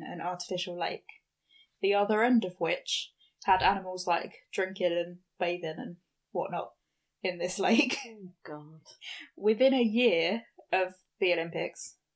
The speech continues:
Speaker 1: or within a, a year of the water polo event, four of the players died of typhus.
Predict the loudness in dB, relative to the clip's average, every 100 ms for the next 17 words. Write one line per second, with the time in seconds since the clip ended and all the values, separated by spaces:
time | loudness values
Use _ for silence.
0 | _ _ _ _ _ -4 -2 -2 0 0
1 | -2 -2 -2 2 2 2 2 0 0 -4
2 | -4 -2 -2 -4 -4 -6 -6 -8 -8 _
3 | _ _ _ _ _ _ _ _ -6 4
4 | 6 6 4 -2 2 2 2 -2 -4 -12
5 | -6 2 4 2 -2 -2 -2 -2 -8 -8
6 | -10